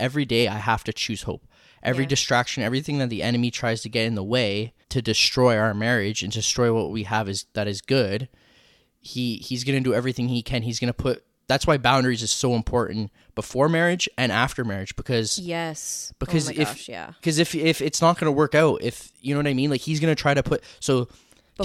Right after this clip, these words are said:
Speaker 1: technically,
Speaker 2: like,
Speaker 1: yeah,
Speaker 2: before.
Speaker 1: before marriage, he's gonna try to make you sleep with a bunch of different people,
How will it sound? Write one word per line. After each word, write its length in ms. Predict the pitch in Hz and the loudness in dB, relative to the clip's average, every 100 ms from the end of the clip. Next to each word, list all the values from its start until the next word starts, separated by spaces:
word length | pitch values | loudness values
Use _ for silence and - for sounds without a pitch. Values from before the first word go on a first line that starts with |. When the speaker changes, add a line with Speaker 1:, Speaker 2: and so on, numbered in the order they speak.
| 190 | 4
Speaker 1:
technically, 360 | 185 151 190 - | 4 2 -4 -6
Speaker 2:
like, 140 | 160 | 2
Speaker 1:
yeah, 180 | 196 117 | 4 6
Speaker 2:
before. 140 | 143 | 4
Speaker 1:
before 220 | 151 190 220 | 6 8 8
marriage, 320 | 151 147 - | 6 4 2
he's 120 | 135 | 0
gonna 120 | 143 | 0
try 160 | 139 143 | 4 4
to 120 | 127 - _ _ _ _ _ _ 139 | 2 0 _ _ _ _ _ _ 0
make 200 | 143 147 | 2 2
you 60 | |
sleep 280 | 139 143 131 | -2 0 0
with 100 | 120 | -2
a 60 | 113 | -2
bunch 260 | 123 135 | 0 0
of 60 | 135 | 0
different 320 | 131 143 131 | -2 -2 -2
people, 480 | 123 107 104 107 | -2 -2 -2 -2